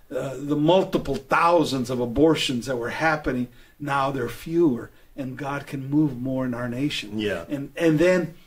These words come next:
Speaker 1: I, I also believe, uh, you know, this whole thing, uh, it's hard to get into, but how we're treating our children, you know,
Speaker 2: Yeah.
Speaker 1: the neglect of children.
Speaker 2: Yes.
Speaker 1: Uh,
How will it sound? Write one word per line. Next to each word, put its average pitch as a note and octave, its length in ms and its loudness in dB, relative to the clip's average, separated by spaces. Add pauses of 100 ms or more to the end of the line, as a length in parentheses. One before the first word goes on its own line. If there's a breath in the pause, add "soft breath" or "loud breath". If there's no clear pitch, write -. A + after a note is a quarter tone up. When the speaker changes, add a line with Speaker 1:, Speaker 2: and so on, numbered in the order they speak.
(180 loud breath)
Speaker 1:
I, D#3+ 280 2
I - 20 4
also F#3+ 400 4
believe, D#3+ 640 4
uh, C#3 240 -8 (500 soft breath)
you E3 140 -2
know, D3+ 100 6
this D3 200 0
whole F#3 520 4
thing, D3 420 2
uh, B2 160 -4
it's C3 200 -10
hard F3 260 0
to E3 80 -2
get D#3 180 4
into, D#3+ 340 2
but C3 260 -4 (220 soft breath)
how F3 180 2
we're E3+ 140 4
treating E3+ 500 0
our B2 140 0
children, B2 640 0
you B2+ 100 -6
know, G#2+ 160 -2
Speaker 2:
Yeah. F#2 280 -4 (120)
Speaker 1:
the D3+ 100 0
neglect D3 720 2
of - 140 -6
children. C3 520 -4 (140)
Speaker 2:
Yes. F#2 480 -8
Speaker 1:
Uh, C3+ 300 -8